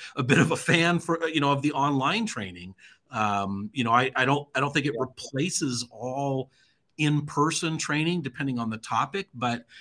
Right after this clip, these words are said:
Speaker 1: just this, you know, this on-demand and at your own pace, um, and, you know, sort of choose your topics. You know, you,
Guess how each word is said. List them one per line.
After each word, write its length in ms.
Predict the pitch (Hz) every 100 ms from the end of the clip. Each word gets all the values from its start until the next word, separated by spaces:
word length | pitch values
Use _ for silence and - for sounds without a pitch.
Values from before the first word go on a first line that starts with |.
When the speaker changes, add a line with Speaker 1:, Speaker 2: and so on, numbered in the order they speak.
| - _ -
Speaker 1:
just 340 | 120 151 -
this, 360 | 147 135 - -
you 120 | 139
know, 120 | 123 113
this 220 | 120 - -
on-demand 1080 | 120 151 160 147 127 120 131 151 160 165 165 - _ _ 127
and 600 | 123 120 120 113 110 113 _ _ 127
at 220 | 127 -
your 220 | 143 143
own 280 | 147 131 120
pace, 720 | 120 139 127 180 - - - - _ _ _
um, 520 | 123 107 98 98 101 110
and, 600 | 117 110 110 110 110 110 113
you 120 | 120
know, 120 | 113
sort 260 | - 131 110
of 160 | -
choose 520 | - - 151 151 143
your 140 | 135 123
topics. 580 | - 120 135 170 165 131
You 80 |
know, 60 | 123
you, 320 | 113 151 156